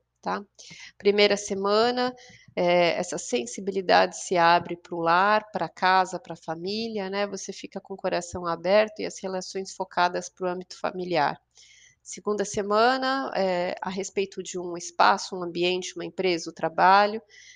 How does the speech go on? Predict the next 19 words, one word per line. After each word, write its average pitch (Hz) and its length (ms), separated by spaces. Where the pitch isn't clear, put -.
né, 175 120
que - 140
você 185 220
precisa 185 480
ter 185 300
aí 185 520
mais 175 480
equilíbrio 190 580
e 190 40
centramento 180 720
pra - 160
lidar 175 300
com - 160
situações 185 640
que - 120
talvez 180 540
sejam 175 360
mais 175 400
desafiadoras. 170 1160